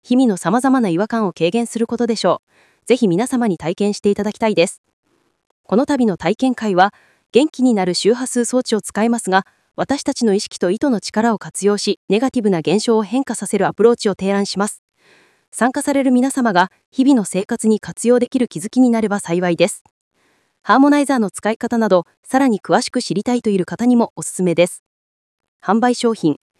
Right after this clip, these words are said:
新米十キロ単位での販売。田んぼの隣にハーモナイザーを設置して育ったお米。ひねみはつらグッズと、皆様におすすめのパワーストーン展示販売。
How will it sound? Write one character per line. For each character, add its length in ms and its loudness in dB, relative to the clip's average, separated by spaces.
新 280 4
米 240 2
十 120 -4
キ 160 -4
ロ 100 -4
単 220 0
位 40 -2
で 100 2
の 80 2
販 240 -4
売。 200 0
田 100 4
ん 60 4
ぼ 80 4
の 100 4
隣 300 2
に 240 2
ハ 160 2
ー 20 4
モ 120 4
ナ 100 4
イ 60 2
ザ 140 0
ー 20 0
を 60 -2
設 280 -8
置 40 -4
し 60 -10
て 80 -8
育 220 -2
っ 100 -2
た 120 -2
お 40 -2
米。 300 -2
ひ 140 -4
ね 120 6
み 100 6
は 100 2
つ 120 -8
ら 100 2
グ 80 0
ッ 100 -4
ズ 120 -8
と、 180 0
皆 180 4
様 220 2
に 100 0
お 60 -4
す 80 -10
す 80 -2
め 100 2
の 80 0
パ 140 -4
ワ 160 6
ー 40 -4
ス 80 -10
ト 120 2
ー 40 2
ン 40 0
展 220 -2
示 80 -2
販 240 0
売。 180 2